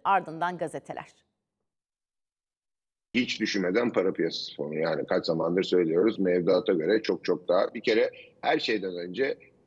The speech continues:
Speaker 2: e, gecelik faiz alıyorsunuz. Bu bir. İki, hızlı bir şekilde likite olabiliyorsunuz. Yani, e,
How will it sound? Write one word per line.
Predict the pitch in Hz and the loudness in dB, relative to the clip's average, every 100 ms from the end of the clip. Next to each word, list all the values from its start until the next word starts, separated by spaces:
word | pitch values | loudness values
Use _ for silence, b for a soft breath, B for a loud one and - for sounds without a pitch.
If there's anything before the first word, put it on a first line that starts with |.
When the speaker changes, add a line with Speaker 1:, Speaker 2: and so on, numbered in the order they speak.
| - | -4
Speaker 2:
e, | 123 117 117 117 | 0 2 4 2
gecelik | 104 123 113 120 123 - _ | 2 0 2 2 0 -8 _
faiz | 110 110 110 | 2 2 2
alıyorsunuz. | 101 87 82 92 107 131 - _ - | -2 -4 -6 -8 -6 -8 -12 _ -6
Bu | 113 107 | -2 2
bir. | 127 - - | 0 -2 -8
İki, | 120 - 139 - B - _ - | -6 2 2 0 B -20 _ 2
hızlı | 117 135 | 4 6
bir | 143 | 4
şekilde | 113 104 101 104 | 2 2 2 2
likite | 98 104 - | 0 -2 2
olabiliyorsunuz. | 101 87 80 82 80 - 95 101 110 | 2 2 -2 -4 -4 -4 -2 -2 2
Yani, | 95 87 101 | 4 4 2
e, | 101 - | 2 2